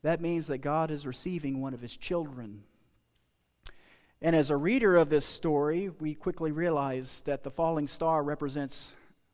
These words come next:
the little match girl who is freezing to death,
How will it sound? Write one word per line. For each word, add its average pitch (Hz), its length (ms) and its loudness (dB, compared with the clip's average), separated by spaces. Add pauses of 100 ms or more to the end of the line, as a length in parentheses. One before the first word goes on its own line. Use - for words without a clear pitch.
(140)
the 143 100 -4
little 139 220 -4
match 135 320 -6
girl 123 340 -10
who 139 300 -6
is 123 360 -10 (840)
freezing 147 760 2 (200)
to 135 80 -8
death, 113 520 -12